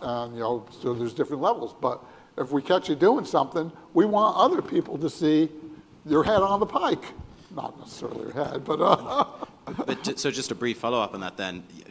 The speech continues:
Speaker 2: Uh, you know, we, we know that there's been chips and tools being smuggled into China since at least twenty nineteen. Where are the
Speaker 1: Since
Speaker 2: heads on,
Speaker 1: before
Speaker 2: what,
Speaker 1: that,
Speaker 2: what's
Speaker 1: I'm
Speaker 2: the best,
Speaker 1: sure.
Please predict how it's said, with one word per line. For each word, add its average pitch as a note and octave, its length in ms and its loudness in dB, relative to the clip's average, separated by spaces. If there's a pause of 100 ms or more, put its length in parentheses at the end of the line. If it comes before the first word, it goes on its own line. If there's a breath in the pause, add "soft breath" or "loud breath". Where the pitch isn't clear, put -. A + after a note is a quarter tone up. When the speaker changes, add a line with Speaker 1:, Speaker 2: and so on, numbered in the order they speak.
(200)
Speaker 2:
Uh, G#2+ 100 -14 (140)
you G#2+ 80 -16
know, F2 160 -14 (120)
we, G#2+ 220 -10
we A2 100 -12
know B2 300 2
that G2 160 -6
there's F#2 160 -12
been E2+ 360 -12
chips - 280 -10
and F2 100 -14
tools F2+ 280 -14
being D#2+ 160 -16
smuggled E2 320 -16
into D#2+ 180 -14
China F2 280 -12
since F2 220 -14
at - 80 -18
least A#2 220 -12
twenty E2+ 180 -12
nineteen. E2 540 -8 (420 loud breath)
Where B2 240 0
are A2 60 -4
the - 80 -4
Speaker 1:
Since F3+ 80 -2
Speaker 2:
heads - 160 0
on, A2 60 2
Speaker 1:
before E3 180 8
Speaker 2:
what, D#3 80 8
Speaker 1:
that, C#3+ 100 6
Speaker 2:
what's C#3+ 200 4
Speaker 1:
I'm B2+ 40 -8
Speaker 2:
the C3+ 60 -2
best, C3+ 300 4
Speaker 1:
sure. - 100 -12